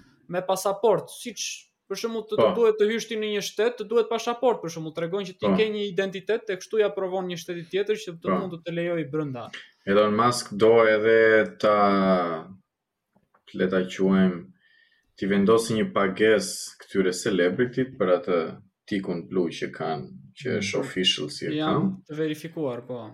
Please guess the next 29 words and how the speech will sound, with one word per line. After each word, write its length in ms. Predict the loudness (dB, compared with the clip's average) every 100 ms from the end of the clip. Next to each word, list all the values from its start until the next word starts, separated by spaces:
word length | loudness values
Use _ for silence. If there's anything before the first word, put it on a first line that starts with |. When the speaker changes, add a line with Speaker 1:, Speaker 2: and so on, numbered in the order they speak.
| 0
Speaker 2:
Po, 120 | 2 2
të 100 | 0
verifikuar 760 | 2 2 0 -4 0 2 2 0
që 220 | -6 -8 -10 _ _
paguash, 540 | -2 0 2 2 2 0
ku 80 |
e 40 | 0
di 140 | 4
unë, 140 | 4 6
një 80 | 4
shumë, 640 | 0 2 4 4 -2 -10 -18 _ 0
pesë, 400 | 4 4 0 -8 _ _
tetë 340 | 2 2 0
dollar, 400 | 2 4 4 2
diçka 300 | -2 -2 0
e 60 | 0
tillë, 180 | -2 -6
më 60 |
duket 200 | 0 0
e 80 | 0 0
tetë 160 | 0
dollar 300 | 2 4 4 2
që 200 | -2 -8
po 100 | -10
flitej, 480 | -4 -2 0 -4 -6 -16 -20 _ -2
në 120 | 2
muaj, 400 | 4 4 4 4 0 -4
që 260 | -8 -8
ti 200 | 0 4